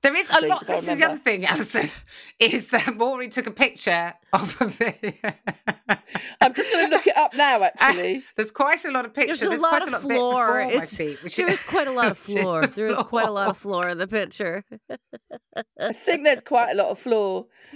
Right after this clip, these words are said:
Speaker 2: I
Speaker 1: So
Speaker 2: can't,
Speaker 1: there's
Speaker 2: oh,
Speaker 1: quite
Speaker 2: I
Speaker 1: a lot of floor, then my feet, and none of the actual gate. But anyway, look, I
Speaker 2: Oh,
Speaker 1: said to
Speaker 2: yeah.
Speaker 1: Maureen at
Speaker 2: Actually,
Speaker 1: the time,
Speaker 2: there's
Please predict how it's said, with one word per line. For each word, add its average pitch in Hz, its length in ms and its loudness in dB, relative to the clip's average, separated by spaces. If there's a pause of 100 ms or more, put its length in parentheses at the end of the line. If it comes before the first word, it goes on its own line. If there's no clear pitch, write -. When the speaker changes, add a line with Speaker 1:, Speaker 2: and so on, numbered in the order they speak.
(300)
Speaker 2:
I 214 60 2
Speaker 1:
So - 100 -14
Speaker 2:
can't, 240 140 2
Speaker 1:
there's 277 240 0
Speaker 2:
oh, - 40 0
Speaker 1:
quite 403 200 4
Speaker 2:
I - 20 -8
Speaker 1:
a 381 40 -10
lot 320 100 -2
of 302 80 -12
floor, 190 460 -4
then 269 180 2
my 240 100 -4
feet, 175 460 -4
and 185 120 -6
none 185 160 2
of 180 100 -6
the 180 80 0
actual 165 300 -2
gate. 143 320 -6
But 285 140 4
anyway, 240 320 0
look, 220 200 -4 (200)
I 415 440 2 (320)
Speaker 2:
Oh, 180 100 6
Speaker 1:
said 175 80 6
to 175 80 -2
Speaker 2:
yeah. 160 160 2
Speaker 1:
Maureen - 180 0
at 427 60 6
Speaker 2:
Actually, - 180 2
Speaker 1:
the - 60 2
time, 480 40 4
Speaker 2:
there's 523 140 0